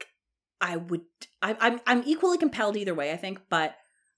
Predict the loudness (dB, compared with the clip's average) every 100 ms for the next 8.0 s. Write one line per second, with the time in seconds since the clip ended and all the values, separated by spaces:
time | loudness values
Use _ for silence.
0 | _ _ _ -2 0 0 -2 -4 -4 -4
1 | -4 -4 -4 -4 -2 -4 -6 -4 -2 -2
2 | -4 -4 -4 -6 -12 -10 -6 -4 -4 -8
3 | -10 -8 -6 -4 -2 -4 -2 -6 -6 -8
4 | -6 -6 -6 -8 -8 -8 -8 -8 -8 -8
5 | -10 -8 -6 -6 -10 _ -20 -8 -6 0
6 | 0 0 -2 -2 0 4 6 8 6 6
7 | 2 2 0 -2 -4 -2 -4 -4 -8